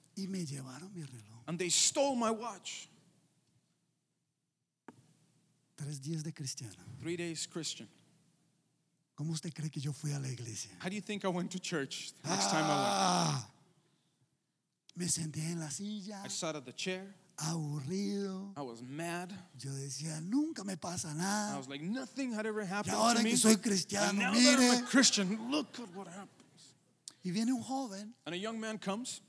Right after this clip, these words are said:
Speaker 1: muy lindo,
Speaker 2: great
Speaker 1: con
Speaker 2: guy,
Speaker 1: un espíritu muy amable.
Speaker 2: with a, with a beautiful
Speaker 1: Se me
Speaker 2: spirit,
Speaker 1: sienta y me dice,
Speaker 2: sit next to me and tells me,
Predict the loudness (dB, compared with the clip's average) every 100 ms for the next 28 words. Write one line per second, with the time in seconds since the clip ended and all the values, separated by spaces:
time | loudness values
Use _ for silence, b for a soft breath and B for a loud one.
0 | _ _ _ -10 -8 -6 -8 -10 -12 -16
1 | _ _ _ -14 -10 -6 -4 -4 -8 -8
2 | -8 -6 -6 -6 -8 -8 -10 -10 -8 -6
3 | -8 -8 -8 -8 -8 -4 -2 0 0 0
4 | -2 -6 -8 -10 -10 -10 -8 -10 -10 -8
5 | -6 -4 -4 -4 -4 -4 -4 -6